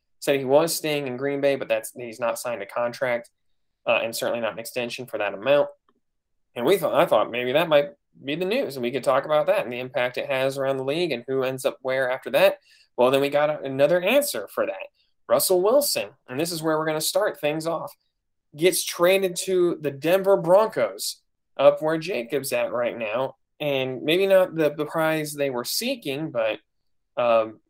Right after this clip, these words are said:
one of the Broncos insiders, Benjamin Albright, was talking about on Twitter. This has kind of been in the works for the last two weeks when the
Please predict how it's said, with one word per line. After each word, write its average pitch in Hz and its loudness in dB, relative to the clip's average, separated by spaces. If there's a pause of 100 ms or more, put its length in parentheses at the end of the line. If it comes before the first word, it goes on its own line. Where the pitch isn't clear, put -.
(120)
one 135 0
of 135 2
the 123 0
Broncos 131 0
insiders, 127 -2
Benjamin 123 -4
Albright, 135 2
was 123 -8
talking 123 -4
about 110 -4
on - -16
Twitter. 160 0
This 120 -6
has 113 -10
kind 123 -6
of 117 -2
been 123 -4
in 113 -6
the 110 -4
works 117 0
for 110 -10
the 110 2
last 113 0
two 113 -8
weeks 135 -2
when 113 -4
the 107 -10